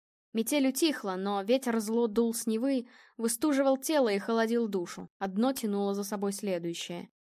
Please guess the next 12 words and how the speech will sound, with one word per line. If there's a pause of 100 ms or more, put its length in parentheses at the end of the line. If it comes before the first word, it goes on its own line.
(140)
Череда
странных
событий
продолжалась. (1160)
«Мне
ещё
придётся
всё
это
как-то
объяснить
маме», —